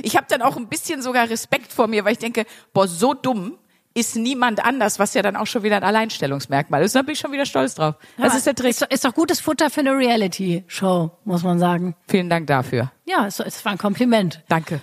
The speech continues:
Speaker 2: Leute, wir sind nicht nur zu zweit heute hier, mal abgesehen
Speaker 1: Hä?
Speaker 2: dass, äh, davon, dass natürlich wieder drei Boys bei uns mit im Raum sitzen, weil wir nehmen ja wieder im Studio heute
Speaker 1: So
Speaker 2: auf.
Speaker 1: mögen wir es,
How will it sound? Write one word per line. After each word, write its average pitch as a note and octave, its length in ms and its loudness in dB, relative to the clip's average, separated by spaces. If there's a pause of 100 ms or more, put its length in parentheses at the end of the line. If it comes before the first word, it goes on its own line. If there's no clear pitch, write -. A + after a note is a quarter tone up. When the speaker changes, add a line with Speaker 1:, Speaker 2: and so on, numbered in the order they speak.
(140)
Speaker 2:
Leute, C4+ 300 0
wir C4 100 2
sind D4 220 -2
nicht D#4 220 -6
nur D4 100 -2
zu C#4+ 140 -10
zweit A#3+ 520 0
heute B3+ 300 2
hier, B3+ 240 2
mal A3 100 4
abgesehen A3 440 2
Speaker 1:
Hä? A3 60 -4
Speaker 2:
dass, - 340 -6
äh, G3 320 -4
davon, G#3 400 -4
dass G3+ 180 -4
natürlich G#3+ 400 -4
wieder G3+ 180 0
drei G#3 420 0
Boys G#3+ 420 0
bei A#3 100 -2
uns A3 220 -2
mit A3 120 -6
im G#3+ 80 -4
Raum G#3 280 0
sitzen, A#3+ 300 -4
weil G#3 120 0
wir A3 120 4
nehmen A3 240 4
ja G3+ 160 4
wieder G3 140 2
im F#3+ 80 0
Studio G#3 420 2
heute A3+ 100 4
Speaker 1:
So A3 80 6
Speaker 2:
auf. A#3 60 2
Speaker 1:
mögen G#3+ 280 2
wir D#3 160 -4
es, C3+ 160 -10